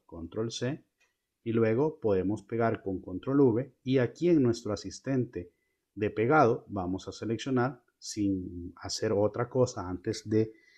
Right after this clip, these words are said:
eh, realizar esa transposición de esta manera. Y listo. También, si yo me quiero llevar las dos columnas directamente a la transposición y convertirlo en filas,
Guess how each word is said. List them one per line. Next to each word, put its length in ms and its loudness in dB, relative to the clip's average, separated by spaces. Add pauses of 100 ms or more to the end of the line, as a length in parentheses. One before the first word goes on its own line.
(260)
eh, 100 -2
realizar 440 2
esa 180 -4
transposición 840 -2 (100)
de 200 6
esta 200 0
manera. 340 -6 (1000)
Y 100 -2
listo. 360 0 (1200)
También, 520 0
si 200 -6
yo 120 0
me 140 -4
quiero 200 -4
llevar 400 -4
las 200 -8
dos 200 -6
columnas 540 -2
directamente 920 -6
a 120 -10
la 260 -8
transposición 840 -6
y 80 -6
convertirlo 560 -8
en 100 -4
filas, 340 0